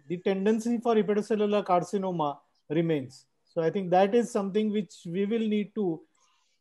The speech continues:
follow up these patients even after we have cleared the C virus,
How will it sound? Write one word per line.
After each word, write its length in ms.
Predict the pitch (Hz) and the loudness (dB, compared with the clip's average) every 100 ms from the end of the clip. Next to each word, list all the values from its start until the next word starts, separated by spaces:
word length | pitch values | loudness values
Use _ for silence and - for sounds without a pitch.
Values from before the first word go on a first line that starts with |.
| _ | _
follow 320 | 180 190 202 240 | 2 4 8 8
up 140 | 214 | 6
these 260 | 190 226 214 | 2 0 0
patients 560 | - 190 185 214 190 - | 0 0 0 -4 -4 -6
even 340 | 180 185 269 | -2 2 4
after 560 | 262 220 - 220 160 120 _ _ _ _ - | 4 2 2 2 2 -2 _ _ _ _ -4
we 120 | 190 | 2
have 260 | 208 202 | 2 2
cleared 480 | 214 208 214 220 202 | 2 6 8 8 6
the 120 | 202 | 0
C 240 | 202 208 190 | -2 -4 0
virus, 540 | 170 160 143 139 - | 2 2 0 -4 -12